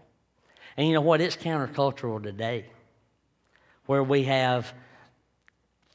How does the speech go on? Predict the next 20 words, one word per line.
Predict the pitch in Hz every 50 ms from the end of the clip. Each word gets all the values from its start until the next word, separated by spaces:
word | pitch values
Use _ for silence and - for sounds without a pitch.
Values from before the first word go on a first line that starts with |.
| _ _ _ _ _ _ _ _ _ _ _ -
tens | - 165 160 160 156 127 131
of | 123 -
thousands | 139 135 139 143 139 117 127 120 110 113
of | 101
children | - - 139 139 139 131 127 120
being | 127 127 123 120
aborted | 117 107 110 120 123 131 131 123 120
in | 123 123 123 120
the | 117
womb | 113 120 123 127 131 127 127
every | 127 127 117 120 117
year. | 107 110 120 123 123 123 120 117 - - - - _ _ _ _ _ _ _ _ _ _ _
Uh, | - 107 101 95 98 117 135 - _ -
we | 120 123 131
have | 113 139 135 123 113
abuse, | 110 107 107 104 117 117 123 127 131 123 - - - -
we | 127 131 127
have | 120 127 117 110
abandonment, | 113 107 110 117 117 123 127 123 120 120 120 120 123 120 117 120 - - - - _ _ _ _ _ _ _ _ _ _ -
uh, | 120 107 104 104